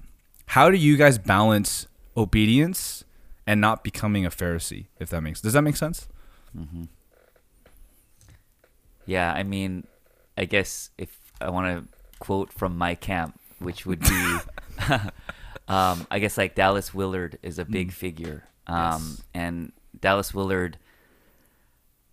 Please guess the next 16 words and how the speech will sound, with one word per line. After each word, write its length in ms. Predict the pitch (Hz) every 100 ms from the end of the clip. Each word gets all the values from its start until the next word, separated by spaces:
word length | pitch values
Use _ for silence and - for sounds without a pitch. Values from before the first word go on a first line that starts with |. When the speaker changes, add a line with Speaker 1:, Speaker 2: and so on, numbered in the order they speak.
| _
Speaker 2:
he 440 | - 139 139 135 120
defined 440 | 113 - 113 107
discipleship 640 | 101 110 101 - 98 101
as 140 | 80 80
the 80 |
process 500 | 90 101 98 - 95
of 140 | 90 -
becoming 440 | 98 107 104 101
who 200 | 87 101
Jesus 460 | 90 98 98 101 -
would 200 | 95 85
be 300 | 101 101 -
if 200 | 98 -
he 140 | - 92
were 180 | 85
you. 340 | 85 78 76